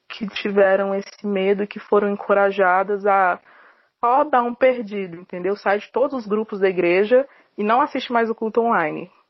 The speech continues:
Tipo assim, eu super entendo. E, e eu acho que nesse sentido o isolamento, nossa, deu muito mais coragem. E mostrou isso, e mostrou o tanto que às vezes a gente não é tão ligado à nossa comunidade igual a gente pensa que é.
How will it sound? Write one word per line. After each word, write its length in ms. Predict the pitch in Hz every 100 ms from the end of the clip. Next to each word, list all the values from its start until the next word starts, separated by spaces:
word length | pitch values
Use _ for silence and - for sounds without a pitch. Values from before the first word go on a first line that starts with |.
| _
Tipo 160 | _ -
assim, 320 | 285 - 220
eu 100 | 202
super 300 | - 320 302
entendo. 500 | 370 - 320 220 220 - - - - _ -
E, 340 | 226 226 -
e 40 | 233
eu 160 | 247
acho 280 | 226 226 -
que 220 | - -
nesse 280 | 226 233 247
sentido 380 | - 240 - 196
o 20 |
isolamento, 680 | 214 214 208 214 202 208 214 _ _ _ _ -
nossa, 300 | 202 - 208
deu 100 | 208
muito 240 | 208 220
mais 200 | 214 202
coragem. 560 | - 208 170 165 - 180 _ _ _ -
E 140 | 233
mostrou 720 | 240 247 277 - - 233 226
isso, 380 | 226 190 185 -
e 40 |
mostrou 480 | 196 202 240 - 208
o 40 | 208
tanto 320 | 214 208 -
que 140 | -
às 240 | 214 208 202
vezes 340 | 196 196 202
a 80 | 202
gente 300 | 208 208 214
não 160 | 214
é 60 | 220
tão 180 | 220 220
ligado 360 | 220 202 190
à 180 | 202 202
nossa 260 | 196 202 -
comunidade 560 | 208 202 202 196 180
igual 140 | 202 190
a 40 |
gente 220 | 202 202
pensa 260 | - 196 -
que 160 | - 214
é. 160 | 170